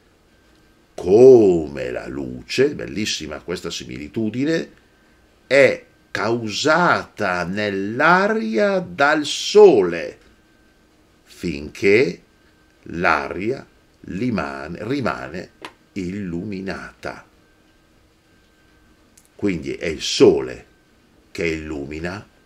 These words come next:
l'aria, e questo raggio di sole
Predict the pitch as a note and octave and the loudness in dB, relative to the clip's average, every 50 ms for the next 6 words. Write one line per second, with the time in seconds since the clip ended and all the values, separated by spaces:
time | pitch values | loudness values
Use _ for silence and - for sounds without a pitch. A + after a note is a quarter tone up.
0 | _ _ _ - - E2+ D#2 D#2 - - - - B1+ C2+ C#2 C#2 C2+ - _ _ | _ _ _ -8 -4 -4 -4 -4 -6 -8 -12 -12 -10 -10 -10 -10 -12 -14 _ _
1 | _ _ _ _ _ _ _ _ _ _ _ _ _ _ _ _ _ _ _ - | _ _ _ _ _ _ _ _ _ _ _ _ _ _ _ _ _ _ _ 0
2 | A2+ A2 F#2+ F2+ F#2 F#2+ G#2+ B2 C3 B2+ - _ _ _ _ _ _ _ - F2 | 2 2 4 4 6 6 4 4 2 -2 -8 _ _ _ _ _ _ _ -12 -10
3 | F2 - - G2+ F2 F#2 A#2 C3+ C3 B2 G#2 F2+ F2+ F2 F2+ A2 A#2+ B2+ C#3 D#3 | -10 -8 -6 -4 -2 0 0 2 2 0 0 -2 -6 0 4 6 6 8 6 6
4 | D#3+ E3 - - _ _ _ _ _ _ - - E2+ E2+ - - - D3 C3+ A#2 | 2 -2 -10 -18 _ _ _ _ _ _ -18 -14 -8 -6 -2 6 8 10 10 12
5 | G#2+ F#2+ F#2+ F#2+ F#2+ G2 G2+ A#2 B2+ C#3 C3+ | 10 8 6 6 4 4 4 4 4 2 -2